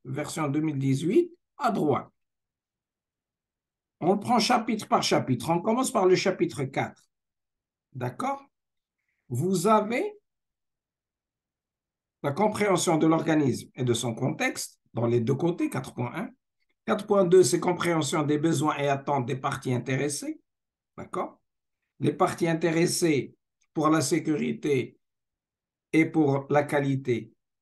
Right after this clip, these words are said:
sont presque les mêmes, mais ils ne sont pas identiques. Hein ? Il y a une petite différence. Aussi, vous avez la détermination du domaine d'application du système de management de la qualité. Et le quatre point trois, c'est plus le, la détermination du domaine d'application du système de management de santé et sécurité.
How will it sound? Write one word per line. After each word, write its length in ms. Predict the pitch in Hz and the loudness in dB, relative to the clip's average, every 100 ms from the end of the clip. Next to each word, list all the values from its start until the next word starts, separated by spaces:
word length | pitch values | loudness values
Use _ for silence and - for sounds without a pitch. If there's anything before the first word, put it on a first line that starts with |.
| _ _ _ _ _ _ _ | _ _ _ _ _ _ _
sont 280 | - 147 135 | -6 -4 -2
presque 340 | 151 139 - | -4 -4 -2
les 140 | 151 | 2
mêmes, 220 | 175 226 190 | 2 4 4
mais 80 | |
ils 40 | 160 | 2
ne 40 | |
sont 200 | 135 147 | 0 -2
pas 160 | 160 180 | 0 0
identiques. 580 | 151 127 - - - _ _ | 0 -2 -4 -16 -20 _ _
Hein ? 200 | 120 156 - | -12 -12 -8
Il 120 | 117 | -4
y 20 | |
a 40 | |
une 80 | 127 | -4
petite 200 | 135 143 | -4 -4
différence. 580 | 127 110 110 - - _ _ _ _ _ _ _ _ | -2 -4 -8 -14 -20 _ _ _ _ _ _ _ _
Aussi, 420 | 185 190 - 220 | 6 6 4 2
vous 240 | 170 175 175 | 4 6 6
avez 200 | 170 165 | 4 4
la 160 | 156 | 4
détermination 840 | 156 202 196 175 180 170 156 156 139 | 4 2 2 2 2 2 -2 -4 -4
du 160 | 135 | -2
domaine 300 | 135 196 208 | 2 2 2
d'application 760 | 165 160 156 139 131 - - - - | 0 -2 -4 -4 -6 -6 -8 -10 -12
du 180 | 165 139 | -6 -4
système 460 | 202 - 170 156 | -4 -4 -2 0
de 80 | 131 | 2
management 500 | 135 139 131 127 127 | 2 2 0 0 -2
de 60 | 123 | -4
la 80 | |
qualité. 600 | 120 120 127 113 214 330 - - - _ | -4 -4 -4 -4 -6 -6 -10 -20 -20 _
Et 100 | 143 | 0
le 100 | 135 | 0
quatre 280 | 135 214 - | 0 -2 0
point 180 | 175 151 | -2 -2
trois, 260 | - 220 226 | -2 -2 0
c'est 180 | - | 0
plus 460 | 131 - 302 370 330 | -2 0 8 10 8
le, 260 | 175 175 170 | 4 2 4
la 140 | 170 | 2
détermination 800 | 165 175 180 170 170 165 135 165 | 4 4 4 2 2 0 -2 -4
du 160 | 143 147 | -4 -2
domaine 300 | 156 156 147 | 0 0 2
d'application 640 | 143 147 143 147 135 151 | 0 -2 -2 -2 0 -2
du 120 | 139 | -2
système 440 | 135 156 131 151 131 | -4 -4 -4 0 2
de 80 | 135 | 2
management 460 | 139 139 135 147 | 2 0 -2 -4
de 120 | 131 | -2
santé 320 | 127 127 123 120 | -4 -4 -6 -6
et 40 | |
sécurité. 600 | - 110 107 92 - | -6 -8 -8 -10 -16